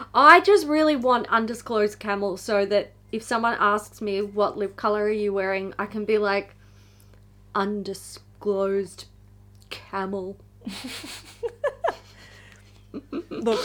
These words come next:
Speaker 2: that is a reason to
Speaker 1: Be
Speaker 2: buy a
Speaker 1: a real
Speaker 2: lip product.
Speaker 1: fucking creep about it. <laughs>
Speaker 2: If, if, if you said to me, "Hayley, these are in store
Speaker 1: <laughs>
Speaker 2: online, do you want to buy them?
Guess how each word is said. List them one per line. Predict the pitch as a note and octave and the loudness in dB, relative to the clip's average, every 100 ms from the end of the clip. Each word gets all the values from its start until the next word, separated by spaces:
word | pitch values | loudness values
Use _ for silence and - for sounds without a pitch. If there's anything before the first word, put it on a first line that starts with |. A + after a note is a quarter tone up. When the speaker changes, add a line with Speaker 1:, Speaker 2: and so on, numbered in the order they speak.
| F4 - | -6 -4
Speaker 2:
that | - C4 | 2 2
is | B3+ | 2
a | A#3 | 0
reason | G#3+ A3 F3+ G#3+ | 0 0 0 -4
to | G3+ | 0
Speaker 1:
Be | D4 | 4
Speaker 2:
buy | D4+ | 6
a | C#4+ | 8
Speaker 1:
a | |
real | D4+ | 8
Speaker 2:
lip | C#4+ | 6
product. | - G3 | 4 2
Speaker 1:
fucking | D4+ D4 - B3+ | 6 6 6 0
creep | A#3+ - C#4 B3 C4 | -2 -2 2 2 2
about | C#4 B3+ A3 G#3+ | 0 2 4 4
it. | G#3+ E3+ | 2 0
<laughs> | C4+ A#3+ | -2 -4
Speaker 2:
If, | C#4+ - | -4 -4
if, | C#4 - - | -6 -6 -10
if | C#4 | -6
you | C#4 F4 | 2 2
said | F#4 D4+ D4+ | 4 2 2
to | D4 | -2
me, | B3+ | 0
"Hayley, | A#3+ A3 G3+ G3 G3 - - - | 2 2 2 0 -2 -6 -20 -4
these | A#3 B3+ C4 | -2 0 0
are | B3 | 0
in | A3 | 0
store | G#3+ - G#3 G3+ G3+ F#3+ - | -4 -2 2 2 2 0 0
Speaker 1:
<laughs> | |
Speaker 2:
online, | A3 G#3 G#3 F#3+ F#3 F#3+ F#3 - - _ - | 0 0 0 -2 -2 -4 -8 -14 -20 _ -18
do | - | -4
you | A#3 | 2
want | B3 A#3+ G#3+ - | 2 2 0 -8
to | G3+ | -4
buy | G#3 G3+ G#3+ | 0 2 2
them? | G3+ G#3+ B3 | 2 -2 -4